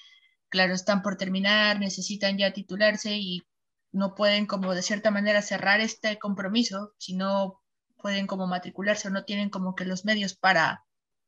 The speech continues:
para hacer esos pagos, ¿no? Entonces, este, se nos encargó avisar que como cep nosotros vamos a hacer un catastro de, para, eh,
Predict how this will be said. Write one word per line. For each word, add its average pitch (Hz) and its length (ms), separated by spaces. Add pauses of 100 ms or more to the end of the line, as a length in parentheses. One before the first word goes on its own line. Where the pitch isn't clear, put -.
(120)
para 190 160
hacer 202 220
esos 185 260
pagos, 170 440
¿no? 202 300 (460)
Entonces, 269 500
este, 226 460
se 208 160
nos 196 180
encargó 196 480
avisar 247 480
que 220 240
como 185 240
cep 254 340
nosotros 220 380
vamos 220 240
a 208 60
hacer 214 180
un 214 120
catastro 214 580
de, 196 480
para, 196 520 (880)
eh, 202 640